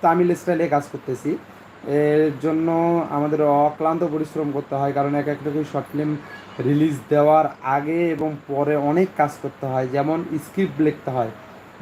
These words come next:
স্ক্রিপ্ট লেখার জন্য আমাকে আমার স্কুলে আমার সহকারী শিক্ষক পাঁচ থেকে ছয়জন হেল্প করে, কারণ আমি গল্পটা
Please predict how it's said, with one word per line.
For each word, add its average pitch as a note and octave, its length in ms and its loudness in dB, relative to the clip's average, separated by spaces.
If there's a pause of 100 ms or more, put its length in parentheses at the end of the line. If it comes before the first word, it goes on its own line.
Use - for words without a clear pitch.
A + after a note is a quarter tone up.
স্ক্রিপ্ট F3+ 300 2
লেখার E3+ 300 4
জন্য F3+ 160 2 (160)
আমাকে D#3+ 220 0 (140)
আমার D#3 140 2 (160)
স্কুলে E3+ 240 0 (180)
আমার D3+ 140 2 (500)
সহকারী D#3 440 4
শিক্ষক D#3 280 -2 (120)
পাঁচ D3+ 220 2
থেকে D#3 140 -2 (120)
ছয়জন D#3+ 420 2
হেল্প D3 240 0
করে, B2 140 -2 (140)
কারণ C#3+ 260 2
আমি D#3+ 180 0
গল্পটা D3+ 300 4